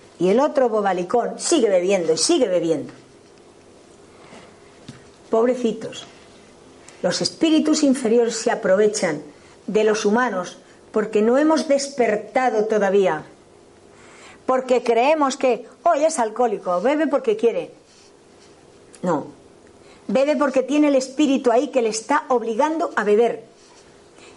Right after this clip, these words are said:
Y él no lo sabe. Y se está dejando influenciar por las vibraciones de ese espíritu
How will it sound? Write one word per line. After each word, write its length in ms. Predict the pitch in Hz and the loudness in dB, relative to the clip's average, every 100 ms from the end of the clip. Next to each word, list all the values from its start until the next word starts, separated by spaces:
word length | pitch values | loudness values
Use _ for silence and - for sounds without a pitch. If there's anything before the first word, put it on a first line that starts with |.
| - | 0
Y 180 | 240 | 2
él 140 | 311 277 | 4 4
no 140 | 277 | 4
lo 140 | 285 262 | 2 0
sabe. 460 | - 247 208 160 120 - - - - - - - | 0 0 2 0 -2 -16 -20 -20 -20 -20 -20 -2
Y 100 | 277 | 0
se 120 | 254 | 2
está 280 | 247 - 302 | -2 0 0
dejando 420 | 311 - 330 311 | 0 0 2 2
influenciar 1040 | 277 247 254 247 226 214 - 247 226 180 - - - - - - - | 2 2 2 2 2 -4 -2 0 0 -2 -10 -20 -20 -20 -20 -20 -4
por 180 | 240 233 | 0 2
las 260 | 233 - | 0 -2
vibraciones 1000 | 196 214 196 185 - 277 311 339 349 - - - - - | -4 0 0 -2 0 2 2 0 -2 -6 -14 -20 -10 0
de 180 | 233 | 2
ese 180 | 339 - | 2 0
espíritu 680 | 302 - 254 202 170 - 156 | -2 -2 -2 -2 -4 -8 -10